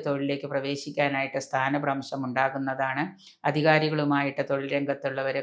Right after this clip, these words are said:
കർമ്മരംഗത്ത് നിൽക്കുന്നവർ, ഉദ്യോഗത്തിലിരിക്കുന്നവർ നിങ്ങളുടെ അധികാരികളുമായിട്ട് അപ്രീതിക്ക് ഇടവരുകയും അതുപോലെ അവരുമായിട്ട് ചില മനോവ്യത ഉണ്ടാകുന്നത് മൂലം തൊഴിലൊക്കെ നഷ്ടപ്പെടുത്തി തൊഴിലൊക്കെ കളഞ്ഞ് നിങ്ങൾ വരുന്നതാണ്. അപ്പം അതുകൊണ്ട് തൊഴിലൊക്കെ കളയുന്നതിന് മുമ്പ് ഒന്ന് ചിന്തിക്കുന്നത്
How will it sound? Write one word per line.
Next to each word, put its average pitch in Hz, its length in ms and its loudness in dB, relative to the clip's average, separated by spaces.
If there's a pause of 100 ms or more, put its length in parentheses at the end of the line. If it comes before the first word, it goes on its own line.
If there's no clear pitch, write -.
കർമ്മരംഗത്ത് 139 640 -2 (200)
നിൽക്കുന്നവർ, 135 500 -2 (440)
ഉദ്യോഗത്തിലിരിക്കുന്നവർ 143 960 0 (180)
നിങ്ങളുടെ 139 320 0
അധികാരികളുമായിട്ട് 139 1000 0 (400)
അപ്രീതിക്ക് 160 500 2
ഇടവരുകയും 135 580 2 (180)
അതുപോലെ 143 360 0
അവരുമായിട്ട് 139 580 -2 (400)
ചില 151 280 4
മനോവ്യത 151 520 4
ഉണ്ടാകുന്നത് 139 560 2
മൂലം 139 240 -6
തൊഴിലൊക്കെ 143 480 -4
നഷ്ടപ്പെടുത്തി 135 640 -6
തൊഴിലൊക്കെ 139 420 -4
കളഞ്ഞ് 139 320 0
നിങ്ങൾ 135 180 -4 (440)
വരുന്നതാണ്. 139 640 2
അപ്പം - 140 0
അതുകൊണ്ട് 135 280 0 (100)
തൊഴിലൊക്കെ 135 440 -2
കളയുന്നതിന് 139 420 0
മുമ്പ് 143 200 -2
ഒന്ന് 143 240 -4
ചിന്തിക്കുന്നത് 143 560 -6